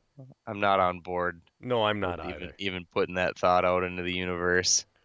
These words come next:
Speaker 2: Well, we thought he was gonna come back last year because, um, he had that guy cross over on him like a douchebag. Do you remember that video?
Speaker 1: I, no, never watched it. I, but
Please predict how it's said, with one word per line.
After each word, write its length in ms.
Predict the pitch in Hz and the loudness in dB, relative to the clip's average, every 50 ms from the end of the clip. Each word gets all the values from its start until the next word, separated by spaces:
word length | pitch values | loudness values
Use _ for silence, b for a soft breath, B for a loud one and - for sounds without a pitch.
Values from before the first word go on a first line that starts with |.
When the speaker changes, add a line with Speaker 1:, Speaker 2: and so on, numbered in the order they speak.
| _ _ - | _ _ -6
Speaker 2:
Well, 300 | - 139 170 180 180 165 | 0 4 4 4 4 4
we 120 | 156 156 | 0 -2
thought 260 | 135 - 180 170 180 190 | -2 2 2 4 4 4
he 140 | 175 165 | 2 0
was 220 | 147 123 - - - | -2 -6 -8 -10 -6
gonna 220 | - 151 143 135 | -4 -4 -4 -2
come 240 | - - 143 135 131 | -2 -2 -2 0 2
back 240 | 131 127 120 - - | 2 0 0 -2 -4
last 420 | 110 110 113 127 139 143 - - 123 | -8 -6 -4 -2 -2 -4 -4 -6 -8
year 120 | 110 101 | -8 -8
because, 500 | 92 98 - - 104 95 90 85 82 87 | -8 -10 -10 -6 -6 -6 -6 -6 -8 -8
um, 460 | 87 85 80 78 76 73 76 78 - 50 - 85 | -6 -6 -6 -6 -8 -10 -12 -16 -18 -20 -20 -20
he 160 | 98 92 120 127 | -12 -6 -2 0
had 180 | 127 127 117 117 | 2 2 2 2
that 200 | 117 107 101 - | 0 0 -2 -2
guy 200 | 113 113 113 110 | -2 -2 -2 -2
cross 420 | - - 120 113 110 101 - - 107 | -2 0 0 2 2 2 0 -2 -2
over 360 | 101 98 98 101 110 113 113 | 0 0 0 0 2 2 2
on 220 | 110 110 110 110 113 | 4 4 2 2 0
him 100 | 110 107 | 0 -2
like 200 | 101 92 - - | -2 -4 -4 -8
a 40 | 85 | -12
douchebag. 720 | 76 90 92 98 95 - - - - 110 117 117 120 117 117 - _ _ _ _ _ _ _ _ _ _ _ _ _ _ _ _ _ _ _ _ _ _ | -10 -8 -8 -8 -8 -10 -10 -6 -4 -4 -2 -4 -4 -8 -12 -20 _ _ _ _ _ _ _ _ _ _ _ _ _ _ _ _ _ _ _ _ _ _
Do 60 | - 117 | -8 -6
you 80 | 104 | -4
remember 320 | 107 110 113 110 113 117 113 | -2 0 0 0 2 2 2
that 200 | 113 113 110 101 | 2 2 2 2
video? 420 | 113 117 117 120 120 123 120 113 _ _ _ _ _ _ _ _ _ _ _ _ _ _ _ _ _ _ _ _ _ _ _ _ - | -2 -2 0 2 2 0 0 -4 _ _ _ _ _ _ _ _ _ _ _ _ _ _ _ _ _ _ _ _ _ _ _ _ 0
Speaker 1:
I, 340 | - 131 139 147 147 139 - | 2 4 6 6 4 4 2
no, 240 | 135 139 147 156 151 - - | 2 2 0 0 0 -2 -6
never 260 | 123 131 127 131 127 | -6 -6 -4 -2 0
watched 380 | 120 120 117 117 - - - 123 | 2 2 2 2 0 -4 -6 -4
it. 160 | 117 110 - - | -4 -4 -2 -2
I, 360 | 113 113 113 113 113 110 107 - B B B B - | 0 0 2 2 0 0 -2 -6 B B B B -4
but 260 | 127 120 113 110 | -2 0 0 0